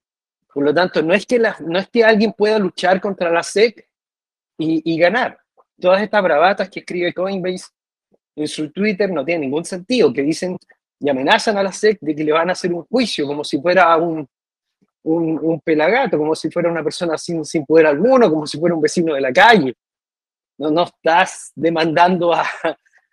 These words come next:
a otro vecino, no estás mand-, demandando a otra corporación, estás demandando al puto gobierno de los Estados Unidos, pendejo. O sea, ¿qué te está pasando? <laughs> ¿Qué te, qué te metiste?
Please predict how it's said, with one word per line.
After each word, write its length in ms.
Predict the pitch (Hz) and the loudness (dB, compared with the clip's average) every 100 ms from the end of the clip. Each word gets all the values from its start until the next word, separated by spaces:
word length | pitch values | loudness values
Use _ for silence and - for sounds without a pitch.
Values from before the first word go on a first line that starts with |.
| _ _ - | _ _ 0
a 80 | 151 | 4
otro 340 | 160 160 175 | 4 2 -2
vecino, 480 | 160 160 226 226 139 | -2 -4 -4 -4 -4
no 100 | 151 | -6
estás 300 | - 175 - | -4 -4 -4
mand-, 300 | 147 147 147 | -10 -10 -8
demandando 580 | 135 151 156 170 165 156 | -6 -4 -2 -2 0 -2
a 40 | |
otra 220 | 156 165 | 0 -2
corporación, 600 | 147 147 131 123 - 226 170 | -2 -4 -6 -8 0 0 0
estás 300 | - 165 156 | -4 -10 -4
demandando 600 | 160 147 143 165 170 165 | -4 -4 -2 0 2 0
al 120 | 151 | 0
puto 400 | - 196 190 196 | -4 -6 -2 0
gobierno 440 | 165 165 190 190 | 2 2 2 2
de 60 | 165 | 0
los 140 | 147 | 0
Estados 400 | 139 - 196 - | -2 0 0 0
Unidos, 380 | 139 143 220 226 - | -6 -2 0 -2 -4
pendejo. 540 | 117 120 170 262 - | -10 -2 2 2 0
O 1120 | 113 _ _ _ _ _ _ _ _ _ _ | -6 _ _ _ _ _ _ _ _ _ _
sea, 240 | - 170 165 | -2 0 2
¿qué 160 | 175 | 0
te 100 | 185 | -2
está 220 | 196 190 180 | -2 -2 -2
pasando? 600 | 151 - 214 262 175 - - _ | -2 4 6 6 2 0 -8 _
<laughs> 120 | 165 - _ _ _ _ _ _ | -12 -12 _ _ _ _ _ _
¿Qué 120 | 196 | 0
te, 200 | 202 202 | 0 0
qué 140 | 220 | 2
te 140 | 208 214 | 2 2
metiste? 720 | 190 240 233 - - 139 | -2 -4 -8 -8 -6 -6